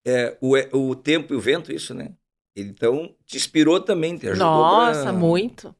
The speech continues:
Speaker 2: Tempo e o Vento, que depois eu adaptei pro cinema com
Speaker 1: Mas
Speaker 2: o
Speaker 1: assim
Speaker 2: Tabajara.
Speaker 1: como o Tempo e o Vento ali, né, Che? É, que é, é uma trilogia, né?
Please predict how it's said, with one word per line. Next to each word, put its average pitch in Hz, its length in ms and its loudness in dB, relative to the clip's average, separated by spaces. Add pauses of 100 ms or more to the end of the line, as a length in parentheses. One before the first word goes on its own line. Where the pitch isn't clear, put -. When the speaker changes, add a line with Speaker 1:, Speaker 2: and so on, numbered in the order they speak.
(100)
Speaker 2:
Tempo 156 240 -14
e 175 40 -6
o - 20 -10
Vento, 190 240 -6
que 254 80 0
depois 214 320 2
eu 214 40 6
adaptei 196 360 0
pro - 140 -10
cinema 220 460 0
com - 60 -6
Speaker 1:
Mas 220 120 4
Speaker 2:
o 247 60 6
Speaker 1:
assim 233 260 2
Speaker 2:
Tabajara. 269 120 -2
Speaker 1:
como 254 180 0
o 196 60 4
Tempo 160 380 -2
e 113 40 -4
o 107 40 -4
Vento 120 440 -2
ali, 104 200 -6
né, 123 140 -4
Che? - 260 -8 (640)
É, 117 440 4
que - 120 -4
é, - 140 -10
é - 60 0
uma 131 120 0
trilogia, 143 600 2
né? 95 200 -12